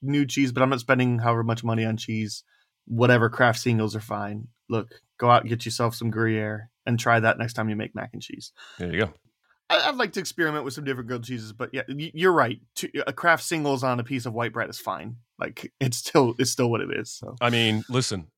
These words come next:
Speaker 2: I will sing the praises of American cheese singles. I think there is a time and place for those on a burger, um,
Speaker 1: Mm-hmm.
Speaker 2: for those on a hot dog.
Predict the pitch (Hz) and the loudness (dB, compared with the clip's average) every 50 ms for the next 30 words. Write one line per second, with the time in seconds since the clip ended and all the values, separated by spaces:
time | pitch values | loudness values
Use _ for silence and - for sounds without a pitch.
0 | _ - 117 135 131 123 117 113 127 120 104 - - 127 123 117 104 - - 120 | _ 0 2 2 2 2 2 2 0 0 0 0 0 2 2 2 0 0 0 2
1 | 123 120 98 104 98 82 82 - 113 101 107 104 110 107 107 - - 90 - - | 2 2 2 0 0 -2 -2 -2 0 2 4 4 4 4 2 2 2 0 2 2
2 | 104 104 98 - - 104 101 98 92 90 82 76 - - - 95 101 104 104 104 | 4 4 2 2 4 4 4 4 4 2 0 -2 -2 -2 2 4 6 6 6 4
3 | 98 - 110 101 - - 107 104 98 95 87 90 - 107 98 98 95 95 92 87 | 4 4 4 4 4 4 4 4 4 4 2 2 2 4 4 6 4 2 0 0
4 | - 104 101 101 92 - - - - - _ _ - - 95 85 101 101 101 92 | 0 0 2 2 2 0 -2 -2 -4 -6 _ _ -2 0 2 4 4 4 6 6
5 | 104 95 95 92 78 104 101 101 98 98 98 92 92 90 - _ _ - 87 90 | 6 4 4 4 4 4 4 4 4 4 2 2 0 0 -4 _ _ -2 0 2
6 | 90 90 - 147 151 165 175 - 90 87 - - _ _ _ - - - - _ | 4 4 6 6 6 6 6 4 2 0 -4 -8 _ _ _ -20 -20 -20 -20 _
7 | _ - 92 92 98 101 98 98 85 87 98 87 82 82 90 101 107 92 - 104 | _ 0 2 4 4 6 4 4 2 2 0 0 2 4 4 4 4 4 4 2
8 | 95 95 95 92 90 87 85 | 4 4 4 2 2 0 -4